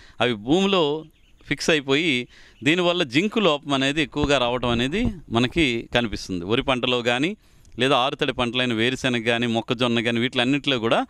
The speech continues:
జింకు లోపం అనేది చాలా సర్వసాధారణంగా కనిపిస్తుంది. ఈ జింకు లోపం వచ్చేటప్పుడు వరి పంటలో కనుక చూస్తే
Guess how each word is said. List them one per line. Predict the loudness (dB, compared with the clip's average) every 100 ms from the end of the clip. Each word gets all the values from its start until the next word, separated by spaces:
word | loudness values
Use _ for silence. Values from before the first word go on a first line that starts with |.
| -2
జింకు | 0 0 2
లోపం | 2 0 -2
అనేది | 0 0 -2 -2
చాలా | -2 0 -2 -2 -4
సర్వసాధారణంగా | -2 0 2 2 2 0 0 -2 0 -2 -2 -6 -2
కనిపిస్తుంది. | -2 -2 -4 -6 -8 -14 -20 -20 0 2
ఈ | 2
జింకు | 0 0 2
లోపం | 2 2 0
వచ్చేటప్పుడు | 0 0 0 0
వరి | 2 2
పంటలో | 0 -2 0 0
కనుక | 0 -2
చూస్తే | -4 -4 -4 0 0 2 -2